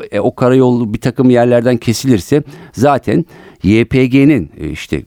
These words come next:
Kobani ile Cezire dedikleri o ellerinde tuttukları iki bölgenin arası zaten, e, kesiliyor, e, gibi planlar var. Birincisi bu. İkincisi şimdi tampon ya da güvenli bölge denildiği zaman bunun bir,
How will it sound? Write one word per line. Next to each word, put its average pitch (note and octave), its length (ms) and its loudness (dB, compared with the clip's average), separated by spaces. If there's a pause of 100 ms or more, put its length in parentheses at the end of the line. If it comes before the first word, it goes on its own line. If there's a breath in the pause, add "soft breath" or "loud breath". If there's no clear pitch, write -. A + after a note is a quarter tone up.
(140)
Kobani G2 460 0
ile G2+ 180 2
Cezire F#2+ 420 0
dedikleri D#2 420 -4
o E2 260 0
ellerinde E2 400 -2
tuttukları - 380 -10
iki G#2+ 240 -2
bölgenin F#2+ 300 0
arası F2+ 320 -2
zaten, F2+ 380 -2 (160)
e, D#2 240 -2
kesiliyor, G2+ 720 0 (540 loud breath)
e, F2+ 400 0
gibi G#2+ 340 0 (540)
planlar A2+ 440 2
var. A#2+ 280 0
Birincisi G2+ 520 0
bu. B2+ 140 2
İkincisi D#3 500 0
şimdi E3+ 320 0 (540 loud breath)
tampon B2+ 420 0
ya F#3 160 0
da F3 40 2
güvenli D#3 640 0
bölge D3 420 2
denildiği D3 460 4
zaman C#3+ 400 0 (680)
bunun A#2 400 2
bir, C#3 220 0